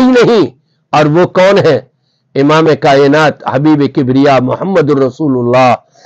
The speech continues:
صلی اللہ علیہ وآلہ وسلم۔ ان کی دعا تو لیجئے۔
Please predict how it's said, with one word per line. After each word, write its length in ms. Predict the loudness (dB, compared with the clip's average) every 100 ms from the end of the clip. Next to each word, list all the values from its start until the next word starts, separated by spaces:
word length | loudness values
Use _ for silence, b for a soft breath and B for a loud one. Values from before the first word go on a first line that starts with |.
| B _
صلی 300 | -4 0 0
اللہ 440 | 0 0 0 0
علیہ 440 | 0 0 0 0
وآلہ 600 | -2 -4 -2 -2 -2 -2 -2
وسلم۔ 460 | -4 -4 -2 -2 -4 b b b -4
ان 260 | 0 0
کی 240 | 0 -2 -2 0
دعا 260 | 2 2
تو 180 | 2 0
لیجئے۔ 760 | 0 0 0 2 2 2 -2